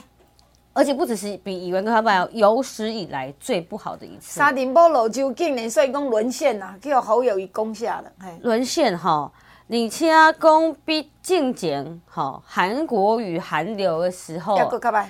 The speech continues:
Speaker 1: 还要差。
Speaker 2: 比苏贞昌选搁较歹。
Speaker 1: 还要差，还要差。我认为这个是一个警讯啊。
Speaker 2: 嗯。
Speaker 1: 一个警讯当然是说。
Speaker 2: 啊，敢真正沙尘暴路州的人拢叫侯友宜，拢感觉讲哇，支持侯友宜啊？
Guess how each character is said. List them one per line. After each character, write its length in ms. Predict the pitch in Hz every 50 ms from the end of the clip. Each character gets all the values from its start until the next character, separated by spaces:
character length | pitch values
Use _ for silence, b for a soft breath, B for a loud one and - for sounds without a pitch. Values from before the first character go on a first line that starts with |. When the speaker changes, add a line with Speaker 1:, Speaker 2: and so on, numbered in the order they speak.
| - _
Speaker 1:
还 320 | - - - 170 175 170
要 180 | 190 220 208 196
差。 60 | -
Speaker 2:
比 100 | 370 370
苏 240 | - - 302 269 254
贞 220 | 220 240 254 247
昌 220 | 240 294 285 285 269
选 200 | - 285 240 226 214
搁 80 | 220
较 100 | 214 214
歹。 160 | 208 202 185 - _ _ _ _ _ _
Speaker 1:
还 220 | - 202 185 - 220
要 160 | 262 269 262
差， 260 | - 262 240 214 226
还 120 | 220 196
要 120 | 196 208 208
差。 380 | 202 - 185 175 175 180 185 B B B B B B B B B B
我 120 | - 277
认 220 | 277 415 415 370
为 260 | 294 247 233 233 240 247
这 160 | - 330 285
个 100 | 254 233
是 140 | - - 247
一 60 | 220
个 100 | 202 185
警 260 | 185 - 160 135 -
讯 380 | - - - 202 165 139 85 71
啊。 140 | - - - _ _ _ -
Speaker 2:
嗯。 200 | 220 214 208 190
Speaker 1:
一 100 | 254 285
个 140 | 277 294 285
警 220 | 294 190 165 180
讯 180 | - 269 247 226
当 160 | 233 220 220
然 100 | 202 202
是 140 | 185 214 214
说。 340 | - - 202 202 202 202
Speaker 2:
啊， 60 | 214 -
敢 260 | 302 359 359 359 339
真 160 | 254 277 269
正 140 | 311 330 320
沙 180 | 302 285 254
尘 200 | 247 240 220 214
暴 100 | 226 277
路 180 | 285 262 208 208
州 140 | 190 254 254
的 80 | 233
人 160 | 202 196 202 220
拢 140 | 240 247
叫 160 | 233 254 226 190
侯 240 | 196 208 196 208
友 160 | 226 226 226 208
宜， 360 | 180 170 175 180 185 180 - -
拢 220 | 208 247 269 277 233 -
感 160 | - 262 254
觉 100 | 254 247
讲 220 | 233 240 247 240 -
哇， 200 | 254 226 - -
支 220 | - - 220 214
持 160 | 175 - - 196
侯 220 | - 190 170 190
友 160 | 202 202 196
宜 120 | 185 - -
啊？ 120 | - -